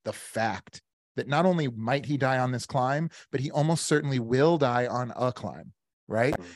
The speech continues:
Speaker 1: And it's like, that makes it so much more powerful. And then, like, I don't think he sells anything 'cause I think he only wears a chalk bag and a pair of Prana pants or something, but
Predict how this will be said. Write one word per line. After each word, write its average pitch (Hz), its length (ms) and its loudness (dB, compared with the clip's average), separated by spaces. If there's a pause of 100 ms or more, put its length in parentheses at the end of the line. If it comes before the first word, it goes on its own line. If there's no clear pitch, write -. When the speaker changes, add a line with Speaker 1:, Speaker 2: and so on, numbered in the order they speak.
(160)
Speaker 1:
And 135 100 -2
it's 127 140 -6
like, 120 240 0 (840)
that 131 260 -2
makes 139 260 -4
it 127 100 -6
so 156 240 -2
much 165 220 -4
more 123 140 -2
powerful. 151 880 -2 (300)
And 139 140 0
then, 175 140 2
like, 147 260 0
I 143 80 -2
don't 170 140 -2
think 156 140 -4
he - 80 -8
sells 151 360 -2
anything 123 360 -8
'cause - 140 -12
I 127 80 -8
think 147 180 -8
he 160 80 -6
only 135 180 -2
wears 120 240 -2
a 113 60 -8
chalk 120 300 -2
bag 120 200 0
and 110 80 -4
a 101 40 -4
pair 127 180 -2
of 110 80 -4
Prana 120 300 -2
pants 107 340 -2
or 104 40 -8
something, 104 380 -6
but 104 220 -6